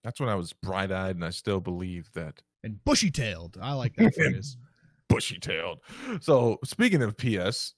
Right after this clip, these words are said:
Speaker 2: No, no, no. Let's go, let's go into the, let's keep the P C stuff together. Um,
Speaker 1: Okay,
Speaker 2: let's
Speaker 1: what do you
Speaker 2: go,
Speaker 1: wanna
Speaker 2: let's
Speaker 1: do?
Speaker 2: go into the M S I stuff. The, the M S I was caught scalping,
Speaker 1: Ooh.
Speaker 2: um, on eBay, right? Their, their thirty eighties and thirty nineties, um, which is i-, incredibly hilarious.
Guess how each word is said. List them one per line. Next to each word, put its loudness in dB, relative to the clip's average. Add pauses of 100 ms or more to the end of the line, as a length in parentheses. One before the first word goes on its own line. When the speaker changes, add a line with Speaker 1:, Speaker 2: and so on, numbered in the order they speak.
Speaker 2:
No, 6
no, 4
no. 4
Let's 2
go, 0
let's -2
go 0
into -2
the, -2
let's 0
keep 0
the -6
P 2
C 0
stuff -4
together. -2 (280)
Um, 4
Speaker 1:
Okay, 10
Speaker 2:
let's 10
Speaker 1:
what 4
do 6
you 8
Speaker 2:
go, 8
Speaker 1:
wanna 6
Speaker 2:
let's 8
Speaker 1:
do? 0
Speaker 2:
go 2
into 0
the 4
M 4
S 2
I 2
stuff. -4
The, -4
the 0
M 6
S 4
I 8
was 10
caught 8
scalping, 6 (260)
Speaker 1:
Ooh. 0
Speaker 2:
um, 8
on 4
eBay, 6 (460)
right? 4
Their, 10
their 10
thirty 10
eighties 8
and 2
thirty 6
nineties, 0
um, -2
which 2
is 2 (220)
i-, 2
incredibly 4
hilarious. -2